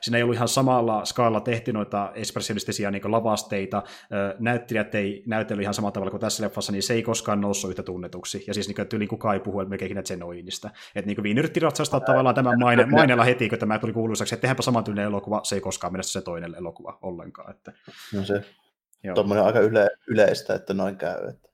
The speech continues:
Speaker 1: Kyllä,
Speaker 2: ei se
Speaker 1: ja, ja
Speaker 2: on niin helppoa, ei se monesti onnistu, jos niinku ajatellaan, että joku tämmönen niinku jostain, mistä tulee niinku sit suosittu, niin sit
Speaker 1: Mm.
Speaker 2: kun lähdetään tekemään myöhemmin kopioita, niin ei se,
Speaker 1: Ei
Speaker 2: ei
Speaker 1: se
Speaker 2: se
Speaker 1: onnistu,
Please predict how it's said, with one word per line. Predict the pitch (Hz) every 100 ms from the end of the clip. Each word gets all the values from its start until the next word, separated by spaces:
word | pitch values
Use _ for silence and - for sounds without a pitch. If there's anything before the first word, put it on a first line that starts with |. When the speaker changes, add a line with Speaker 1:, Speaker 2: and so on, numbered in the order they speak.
| _ -
Speaker 1:
Kyllä, | 110 101 101 73
Speaker 2:
ei |
se | 90
Speaker 1:
ja, | 107 - _ _ _ _ _ _ - - _ _ -
ja | 104 101
Speaker 2:
on | 107
niin | 107
helppoa, | 107 98 - 98
ei | 90
se | 95 - -
monesti | 104 104 - 104
onnistu, | 101 98 92 -
jos | - - _ _ _ _ _
niinku | 95 -
ajatellaan, | 87 85 92 92
että | 95
joku | 92 92
tämmönen | 90 92 92 92
niinku | 95 - _ _ _ -
jostain, | 98 - 87 - _ _ _ _ _ _ _ _ _ _ _ _ _ _ _
mistä | 92 -
tulee | - 85 73
niinku | 69 -
sit | - -
suosittu, | 90 90 - - -
niin | 76 - _ _ 92
sit | 87
Speaker 1:
Mm. |
Speaker 2:
kun | 95
lähdetään | 92 90 87
tekemään | 87 92 92 98
myöhemmin | 95 92 92 95
kopioita, | 95 - 98 98 76 -
niin | 110 -
ei | 98
se, | -
Speaker 1:
Ei | _ _ _ 98
Speaker 2:
ei | 101
Speaker 1:
se |
Speaker 2:
se | 120
Speaker 1:
onnistu, | 98